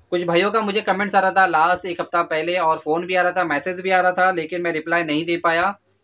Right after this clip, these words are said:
क्योंकि मुझे सामने से कोई information नहीं था। लेकिन आज, अ, मुझे मेरे WhatsApp पे मुझे message आया है कि एनर्जी और एसपीजी कमांडो की requirement आई है। ये आईएसएस में requirement है, बहुत बड़ी company है दोस्तों, ये विदेशी company है डेनमार्क की।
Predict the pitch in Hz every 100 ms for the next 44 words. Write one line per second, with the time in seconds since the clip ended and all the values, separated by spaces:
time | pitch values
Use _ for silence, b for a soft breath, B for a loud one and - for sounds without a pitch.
0 | _ _ 165 165 190 160 175 202 180 170
1 | 190 185 202 202 180 196 202 180 156 185
2 | 175 170 180 160 151 180 190 196 175 156
3 | 190 160 165 190 190 190 190 185 170 175
4 | 185 175 175 190 196 _ _ _ 143 165
5 | - 220 214 214 190 190 175 151 185 175
6 | 170 180 190 180 202 208 202 170 _ _
7 | _ _ _ 156 170 220 190 220 226 -
8 | 170 180 180 165 - 214 185 208 190 170
9 | 180 180 185 190 156 165 175 175 175 160
10 | 170 180 170 180 196 151 151 190 233 233
11 | 220 208 196 185 180 180 160 156 165 170
12 | 175 165 156 185 180 185 156 151 175 170
13 | 180 139 147 151 175 175 175 175 175 175
14 | 143 151 175 175 170 190